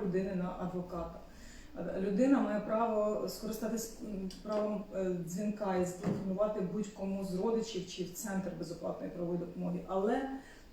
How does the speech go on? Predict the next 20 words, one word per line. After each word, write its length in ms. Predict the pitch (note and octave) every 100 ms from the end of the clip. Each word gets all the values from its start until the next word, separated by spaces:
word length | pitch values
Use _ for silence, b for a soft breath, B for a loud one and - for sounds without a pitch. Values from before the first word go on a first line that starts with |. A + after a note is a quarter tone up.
| F#3+
е, 120 | G3+
в 60 | -
цьому 300 | C4 B3 A3+
немає 320 | A3 A#3 A3+
потреби, 400 | G3+ B3+ C4 A3+
тому 260 | - A3
що 160 | A3 A3
всі 440 | - - B3 A#3
працівники 800 | E3+ - F#3+ F#3+ A3+ G#3+ G#3 A#3
поліції, 480 | G#3+ G#3+ G3+ - F3
які 160 | E3+ G#3+
здійснюють 560 | F3 G#3+ G3+ F3+ F3
затримання, 520 | F#3+ G#3 C#4+ C4 G#3 F3+
вони 280 | F#3+ A#3+ F3+
зобов'язані 1040 | F3+ A3+ F#3+ F3+ G3 F3+ F3+ A3 C#4 C4 B B B
повідомляти 640 | G3+ F3+ G3 G#3+ G3 F#3+
центр 420 | - A#3 B3+ C4 F#3+
про 120 | F#3+
затримання 540 | F#3+ F#3+ G#3 G#3 F#3+
особи. 400 | F#3 - F3+ D#3+